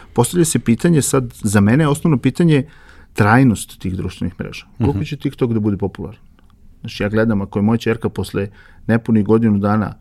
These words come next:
Speaker 1: „Pa nije mi više zanimljiv TikTok, imam sad nešto drugo”, to je upravo neki, neki stav koji ja očekujem od njih i mislim da je to osnovno pitanje. Koliko će to trajati? Kad će se pojaviti nešto drugo?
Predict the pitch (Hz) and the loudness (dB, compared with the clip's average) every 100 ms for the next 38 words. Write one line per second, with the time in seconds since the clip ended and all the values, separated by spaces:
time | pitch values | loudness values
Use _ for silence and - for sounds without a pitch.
0 | _ - - - _ - - - 113 113 | _ -20 -20 -20 _ -10 -2 2 4 4
1 | 107 98 - - 104 110 95 113 - 110 | 2 -2 -8 -4 0 0 0 -6 -6 -4
2 | - - - - 101 92 107 98 - 98 | -6 -12 -10 -4 -2 -2 -2 -4 -4 -6
3 | 95 104 127 180 - - - - - - | -6 -6 -6 -6 -10 -20 -20 -20 -20 -16
4 | - 92 92 - - 98 98 95 - 101 | -8 -6 -6 -8 -8 -6 -6 -8 -6 -6
5 | 104 98 - 107 - 101 101 - - - | -4 -8 -10 -12 -8 -8 -8 -16 -20 -20
6 | - - - - - - 104 104 104 95 | -20 -20 -20 -20 -12 -2 2 2 2 0
7 | - 98 - 104 95 95 113 - 110 113 | -4 -6 -2 -2 -2 0 0 2 2 2
8 | - 117 104 101 - 135 110 117 107 95 | 2 2 4 2 4 4 4 2 0 0
9 | 95 95 95 - _ _ _ _ - _ | -4 -4 -8 -10 _ _ _ _ -20 _
10 | - - - - - - - 113 117 - | -20 -20 -20 -20 -20 -20 -4 0 2 0
11 | - - 110 - 95 92 - - - - | -6 -6 -6 -4 -6 -10 -16 -20 -20 -20
12 | - - - - 131 123 - 123 110 110 | -20 -20 -20 -4 -2 -2 -2 0 2 2
13 | 107 104 - 101 98 104 - | 0 -2 -4 -8 -8 -8 -16